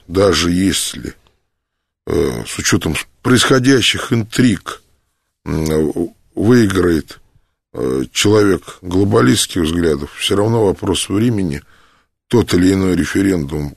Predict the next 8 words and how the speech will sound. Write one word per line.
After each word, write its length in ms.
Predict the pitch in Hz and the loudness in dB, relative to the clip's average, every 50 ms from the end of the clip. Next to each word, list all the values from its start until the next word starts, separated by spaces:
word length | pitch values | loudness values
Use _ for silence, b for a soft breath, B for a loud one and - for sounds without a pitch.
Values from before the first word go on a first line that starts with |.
| _ - | _ -8
во 220 | 76 78 95 90 | -4 -2 -2 -2
Франции 640 | - - 117 123 120 117 101 - - - 90 82 - b b b b b b b b b b _ _ _ | -2 -2 0 0 2 2 0 -2 -2 0 0 -2 -2 b b b b b b b b b b _ _ _
о 400 | 82 85 85 85 85 85 82 - - - _ _ _ _ _ _ _ _ _ _ _ _ _ _ _ _ _ _ _ _ _ _ - | 0 2 2 2 2 2 2 0 -2 -6 _ _ _ _ _ _ _ _ _ _ _ _ _ _ _ _ _ _ _ _ _ _ -6
особом 380 | 85 - - 123 107 101 98 | -4 -2 0 2 2 2 0
статусе 500 | 92 - - 110 98 90 98 76 - - | 0 -2 -2 -2 -2 -2 -2 -4 -4 -4
Франции 460 | 78 - - 101 98 87 - - - 80 | -4 -2 -2 0 0 0 -2 -2 -2 0
в 60 | 76 | 0
Евросоюзе. 840 | 76 80 80 80 82 73 - - 95 90 80 71 69 64 67 - | 0 0 0 0 0 -2 -2 -2 0 0 -2 -2 -4 -8 -12 -16